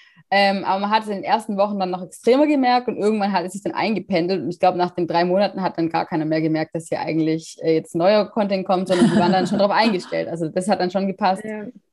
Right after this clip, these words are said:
Speaker 2: Ja.
Speaker 3: Aber bei uns war es auch nicht nur der Content an sich, den wir ein bisschen umstellen mussten, sondern tatsächlich auch das Design, sag ich mal, von unseren Posts, jetzt gerade speziell auf Instagram, weil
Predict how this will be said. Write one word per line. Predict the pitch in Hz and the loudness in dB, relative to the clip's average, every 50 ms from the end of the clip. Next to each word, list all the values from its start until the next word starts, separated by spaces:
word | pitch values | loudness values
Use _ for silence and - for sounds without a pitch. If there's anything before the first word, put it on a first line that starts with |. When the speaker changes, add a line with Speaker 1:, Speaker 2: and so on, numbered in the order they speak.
| _ _ _ _ _ _ _ _ | _ _ _ _ _ _ _ _
Speaker 2:
Ja. | 190 180 - - - - | -10 -10 -10 -10 -2 0
Speaker 3:
Aber | 226 240 240 - | 2 2 2 2
bei | 214 220 214 214 | 2 0 2 4
uns | 277 294 302 302 - - | 4 4 4 2 2 2
war | 247 247 247 247 | 2 4 4 2
es | - | 0
auch | - 226 247 | 0 2 4
nicht | 254 269 302 294 311 | 4 4 4 4 4
nur | 277 269 269 262 220 - _ _ - | 4 4 4 2 0 -2 _ _ 0
der | 220 226 | 0 0
Content | 220 - 247 254 262 254 262 233 - | 0 0 0 2 2 0 0 -2 -2
an | - 208 220 | -2 -4 -4
sich, | - 269 277 302 294 | -2 -2 -2 -2 -2
den | 294 285 285 | -2 0 0
wir | 294 | 0
ein | 269 | 0
bisschen | 294 277 294 254 - | -2 -2 -2 -2 0
umstellen | 254 277 269 277 269 269 240 240 240 247 247 | 0 2 2 0 0 -2 -4 -4 -2 -4 -4
mussten, | 240 254 247 - 226 214 | -6 -6 -6 -6 -6 -4
sondern | 233 226 220 220 220 | -4 -4 -4 -4 -4
tatsächlich | 240 220 214 - 247 233 247 233 220 220 214 - | -4 -6 -4 -2 -2 -2 0 0 -2 -4 -4 -4
auch | - 196 208 208 208 202 _ _ _ _ _ _ _ _ _ _ _ - | -4 -2 -2 -2 -2 -4 _ _ _ _ _ _ _ _ _ _ _ 2
das | 208 220 220 202 - _ _ _ _ _ _ _ - | 2 2 2 0 -4 _ _ _ _ _ _ _ 0
Design, | 220 214 190 220 202 208 233 220 196 190 185 | 2 2 4 4 4 4 2 2 0 -2 -2
sag | 185 175 175 | -2 -2 -2
ich | 185 - | -2 -2
mal, | 208 185 180 180 | -4 -6 -4 -4
von | 202 - | -6 -4
unseren | 165 185 180 190 185 185 180 196 | -4 -4 -4 -2 -2 -2 -4 -2
Posts, | - 220 180 175 180 196 - | -2 -2 0 0 0 -2 -4
jetzt | 185 170 - | -6 -8 -6
gerade | - - 185 196 190 196 | -6 -4 -4 -2 -4 -6
speziell | - _ 202 196 - 190 185 185 | -6 _ -8 -4 -2 -2 -2 -2
auf | 185 - | -4 -4
Instagram, | - 233 240 240 226 - 190 190 196 185 180 190 180 | 0 2 2 2 2 0 -2 0 0 -2 -2 -2 -2
weil | 185 180 185 185 185 185 | -2 0 0 0 0 -2